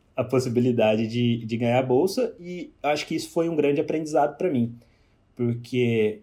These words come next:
quando eu não ganhei a bolsa, eu falei, "Cara, é, sabe aquelas conversas que você tem com você mesmo? Eu, eu vou me colocar numa condição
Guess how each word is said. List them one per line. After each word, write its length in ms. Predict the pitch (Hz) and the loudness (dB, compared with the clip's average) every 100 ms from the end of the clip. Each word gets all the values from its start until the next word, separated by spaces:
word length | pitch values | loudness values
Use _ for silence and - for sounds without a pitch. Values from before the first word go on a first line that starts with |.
| _ | _
quando 200 | - 131 | 0 2
eu 100 | 139 | 4
não 180 | 135 160 | 2 0
ganhei 200 | 165 151 | 0 0
a 60 | 123 | 0
bolsa, 600 | 123 135 135 - 151 156 _ _ | 2 0 -2 -2 -2 -2 _ _
eu 80 | 123 | -6
falei, 360 | 120 139 127 | -2 2 2
"Cara, 500 | 123 147 127 104 95 - _ - | 0 0 2 0 -4 -12 _ -8
é, 480 | 110 104 101 92 - | -2 0 -2 -4 -12
sabe 260 | - - 131 | -6 -2 -2
aquelas 240 | 131 117 | 0 -2
conversas 360 | 117 117 117 117 | 0 0 0 -2
que 40 | |
você 160 | 113 - | -8 -6
tem 140 | 117 | -6
com 160 | 113 117 | -6 -6
você 300 | 113 - 107 | -6 -4 -2
mesmo? 360 | 110 123 110 104 - _ _ _ _ - _ - - - - | 0 0 -2 -6 -14 _ _ _ _ -20 _ -20 -16 -8 0
Eu, 220 | 127 127 | 2 2
eu 160 | 117 117 | 2 2
vou 240 | 113 143 | 2 2
me 80 | 151 | 2
colocar 400 | - 151 143 135 | 0 0 2 0
numa 240 | 135 131 | 0 -2
condição 800 | 127 127 120 113 - 127 135 120 | -2 0 0 0 -2 -2 -2 -6